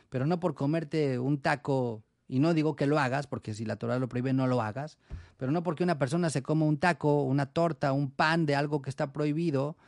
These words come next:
pues ya automáticamente se hace, eh,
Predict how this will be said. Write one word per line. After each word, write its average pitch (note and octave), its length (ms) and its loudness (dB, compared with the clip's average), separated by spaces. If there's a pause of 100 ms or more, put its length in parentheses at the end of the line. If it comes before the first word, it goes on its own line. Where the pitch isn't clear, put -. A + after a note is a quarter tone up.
(360)
pues A#2+ 120 -4
ya D#3+ 80 4
automáticamente D3+ 1300 -2
se C#3 160 -4
hace, C3 540 -4 (320)
eh, A2+ 400 -4